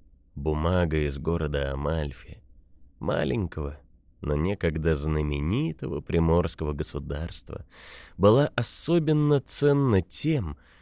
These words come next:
что для её приобретения покупателю было недостаточно иметь, чем за неё заплатить.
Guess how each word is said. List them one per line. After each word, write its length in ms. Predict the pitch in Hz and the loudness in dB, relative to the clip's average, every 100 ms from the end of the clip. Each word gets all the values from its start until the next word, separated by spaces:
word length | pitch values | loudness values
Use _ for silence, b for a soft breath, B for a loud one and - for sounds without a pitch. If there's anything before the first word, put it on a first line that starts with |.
| b - | b -14
что 200 | - 101 | -4 -2
для 180 | 85 104 | 2 4
её 300 | 101 98 139 | 6 6 4
приобретения 920 | 107 95 85 85 - 127 165 180 175 | 6 6 6 2 0 0 2 2 0
покупателю 840 | 123 - 87 - 92 147 - 147 | -2 -4 -4 -2 -2 0 0 -2
было 340 | 113 90 151 175 | 0 0 2 2
недостаточно 1400 | 175 175 160 - - - 131 165 - - - 110 98 92 | 2 0 0 -4 -6 -4 -2 -2 -6 -8 -2 0 2 2
иметь, 340 | 95 147 - b b - | 2 2 -2 b b -16
чем 300 | - 104 120 | -4 0 0
за 100 | 104 | 2
неё 260 | 101 98 107 | 0 0 0
заплатить. 680 | 104 95 104 98 95 85 - | -2 -4 -6 -6 -10 -12 -12